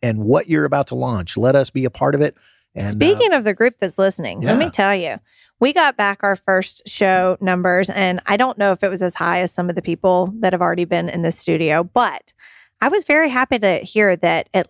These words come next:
Speaker 2: about sixty thousand people were listening each show. I mean, to me, that was phenomenal. I, I think that'll be, you know, three or four times that very soon, but it,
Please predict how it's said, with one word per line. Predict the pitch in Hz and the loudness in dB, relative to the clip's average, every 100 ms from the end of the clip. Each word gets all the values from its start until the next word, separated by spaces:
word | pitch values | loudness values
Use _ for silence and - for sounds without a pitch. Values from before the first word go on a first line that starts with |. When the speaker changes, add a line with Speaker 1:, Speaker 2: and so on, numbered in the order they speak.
| _ | _
Speaker 2:
about | 190 196 185 | -2 0 -2
sixty | - - - - 240 | -4 -6 -6 -4 -4
thousand | - 185 190 196 185 | 0 2 2 0 -4
people | 185 185 165 | -2 0 0
were | 139 175 | 0 0
listening | 180 - 170 156 | -2 -2 -4 -4
each | 180 - | -4 -6
show. | - 170 139 60 - _ _ _ - | -2 -2 -2 -6 -14 _ _ _ -4
I | |
mean, | 190 190 | -2 -2
to | - | -4
me, | 196 226 254 | -2 0 2
that | 175 170 | 2 0
was | 170 160 | -2 -6
phenomenal. | - 170 160 247 196 87 - | -6 -4 0 0 -2 -6 -4
I, | 175 180 185 | -2 0 -2
I | |
think | - 208 | 0 -2
that'll | 202 185 175 | 0 0 -2
be, | - 175 180 175 - | -2 -2 -2 -4 -4
you | 185 | -2
know, | 175 | -2
three | - 190 | 0 -2
or | 180 | 0
four | 185 170 | 0 -2
times | - 170 185 214 | -2 -2 0 0
that | 226 254 311 | 0 -2 -4
very | 208 202 | -4 -2
soon, | 202 - 185 269 320 | -2 -2 0 0 0
but | 180 170 - _ _ _ _ | 0 0 -6 _ _ _ _
it, | - | -4